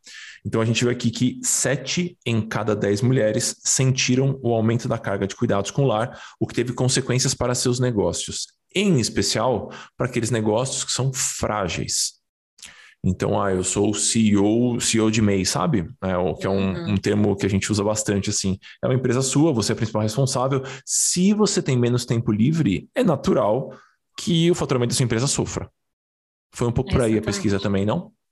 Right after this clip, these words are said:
Speaker 2: Exato, exato. E a gente viu também um dado de que, é, a grande maioria das empreendedoras,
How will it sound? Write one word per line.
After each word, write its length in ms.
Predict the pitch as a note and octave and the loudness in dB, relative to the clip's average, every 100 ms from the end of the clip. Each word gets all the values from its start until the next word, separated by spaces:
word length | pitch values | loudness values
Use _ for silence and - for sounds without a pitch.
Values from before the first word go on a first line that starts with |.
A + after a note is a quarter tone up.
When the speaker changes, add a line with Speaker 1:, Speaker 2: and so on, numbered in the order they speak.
| _ - | _ -2
Speaker 2:
Exato, 600 | G#3 A3 G#3 G#3+ A#3 A3 | 0 2 0 0 0 0
exato. 340 | F#3 G3 F#3+ G3+ | 0 0 0 0
E 40 | |
a 40 | |
gente 260 | F#3+ B3+ A#3+ | 0 -2 -2
viu 140 | G#3+ | -4
também 400 | G#3+ G#3 F#3 F#3 | -4 -4 -4 -4
um 80 | F3 | -2
dado 420 | E3 F3+ A3 F#3+ | 0 2 2 0
de 220 | F3 - - | -4 -6 -6
que, 280 | - G3+ - - - - - | -4 -4 -6 -16 -16 -12 -4
é, 180 | F#3 F#3+ - | 0 0 -2
a 80 | G3+ | -4
grande 560 | F#3 G#3 A#3 D#4 C4 | 0 0 4 4 4
maioria 560 | C4 A#3 A3+ G3 G3 A#3 | 2 2 2 0 0 -4
das 220 | G3+ F#3 | -4 -6
empreendedoras, 1000 | F#3+ E3+ F#3+ F3+ E3 F#3 G#3 G3 E3 | -6 -6 -8 -6 -2 0 0 -2 -4